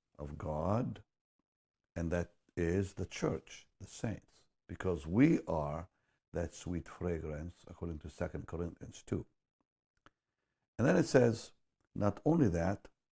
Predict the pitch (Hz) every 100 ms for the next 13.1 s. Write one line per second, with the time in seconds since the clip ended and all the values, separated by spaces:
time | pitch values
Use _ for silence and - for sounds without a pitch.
0 | _ _ _ _ _ _ _ - 110 -
1 | 107 101 - - _ - 127 185 190 -
2 | - - - 139 95 73 73 113 104 -
3 | - - 82 92 92 - - - - 69
4 | 71 101 - _ _ _ _ - 98 92
5 | - - 131 131 143 - 92 92 - 120
6 | 107 - - - _ _ _ _ _ -
7 | 87 85 - 120 104 73 76 78 - 85
8 | 85 80 73 98 101 - - - - _
9 | _ _ _ _ _ _ _ - 95 87
10 | 87 95 - - 185 165 117 113 117 -
11 | - 123 117 - 95 95 90 - 131 -
12 | 95 101 - 85 - - 98 - - -
13 | -